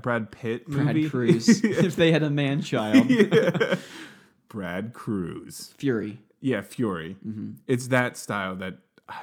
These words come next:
Speaker 1: I don't understand.
Speaker 2: So that
Speaker 1: That or man buns.
Speaker 2: Oh, man buns can die. Like, I will, if I see someone with a man bun, I'm lighting your head on fire.
Speaker 1: Yeah, it's just this little poop on, poop. It's this little, like, poof on top.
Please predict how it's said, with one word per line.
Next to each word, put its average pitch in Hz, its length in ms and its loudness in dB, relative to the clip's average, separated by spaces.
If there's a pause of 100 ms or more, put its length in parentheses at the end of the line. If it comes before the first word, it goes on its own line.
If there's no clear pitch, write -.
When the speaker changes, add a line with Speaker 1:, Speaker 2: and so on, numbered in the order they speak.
(160)
Speaker 1:
I 120 100 -8
don't 120 400 -2
understand. 101 800 -10
Speaker 2:
So - 160 -2
that 156 300 0
Speaker 1:
That 156 160 6
or 185 80 4
man 117 340 0
buns. 135 540 -4 (240)
Speaker 2:
Oh, 120 220 -2
man 151 320 -2
buns 143 300 -4
can 113 340 -6
die. 87 500 -12
Like, 104 240 -10
I 127 80 0
will, 123 240 -2 (220)
if - 120 -6
I 147 80 0
see 170 160 -8
someone 160 200 -6
with 131 80 -4
a 113 40 -2
man 120 200 -4
bun, 139 260 -6
I'm 123 120 -6
lighting 113 220 -4
your 110 100 -4
head 107 120 -10
on 104 100 -14
fire. - 200 -8
Speaker 1:
Yeah, 214 240 4
it's 147 140 0
just 185 160 -2
this 170 160 -2
little 165 180 2
poop 180 480 -2 (140)
on, 135 240 0 (240)
poop. - 340 -8 (360)
It's 165 120 -4
this 180 140 -4
little, 202 160 2
like, 175 260 2
poof 165 520 0
on 135 220 0
top. 123 520 -4